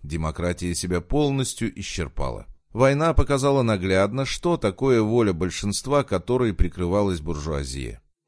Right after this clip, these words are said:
Война показала, что кучка плутократов втягивает народы в бойню ради своих интересов.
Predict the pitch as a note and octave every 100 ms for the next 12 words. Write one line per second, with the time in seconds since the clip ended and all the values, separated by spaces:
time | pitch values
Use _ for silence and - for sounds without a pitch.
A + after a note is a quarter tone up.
0 | _ C#2 F2+ F#2 G2 G#2 G#2+ G#2+ A#2 A2
1 | A#1+ - _ _ - A#2 A2+ C#3+ C#3+ -
2 | A#2+ G#2 - _ - A#2+ A#2+ A2+ F2+ -
3 | G2 B2+ - C#2 - _ _ _ - C3+
4 | B2+ B2 A#2+ G#2+ G#2+ A2 B2 G2+ F2 D2+
5 | G#2+ C3 A#2+ A2 G#2 A2+ G2+ G2 F#2+ G2
6 | G2+ E2+ D#2+ D#2+ D2 -